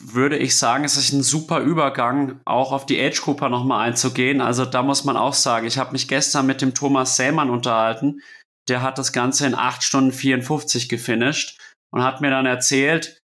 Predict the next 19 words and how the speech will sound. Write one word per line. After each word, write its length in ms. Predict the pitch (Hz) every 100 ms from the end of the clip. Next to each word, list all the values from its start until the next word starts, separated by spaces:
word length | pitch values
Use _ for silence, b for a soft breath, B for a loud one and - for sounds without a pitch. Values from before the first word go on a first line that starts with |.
| -
er 240 | 120 123
war 640 | 123 127 139 139 139 - _ _
grad 460 | - 117 127 160 160
so 240 | - 147
noch 220 | 160 151
in 80 | 143
den 140 | 135 131
Top 280 | 143 135
hundert 640 | 151 180 139 123 170 - - _ b _ -
und 960 | 123 135 135 135 135 131 131 - - _
das 220 | 131 -
musst 180 | 143 139
du 60 | 131
dir 60 |
jetzt 180 | 139 139
mal 120 | 139
vorstellen, 640 | 123 156 151 - 120 113 110
die 80 | 120
Challenge 340 | 120 135 127